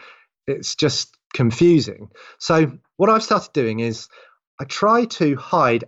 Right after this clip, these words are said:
everything except the thing I actually care about. So,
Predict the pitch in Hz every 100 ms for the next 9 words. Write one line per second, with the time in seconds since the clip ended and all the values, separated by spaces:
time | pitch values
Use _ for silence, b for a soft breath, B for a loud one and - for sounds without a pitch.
0 | - 185 170 - 110 101 107 - - 147
1 | - 147 - 147 139 127 131 131 - 123
2 | 120 113 92 - - 117 - B B B
3 | - 156 147 143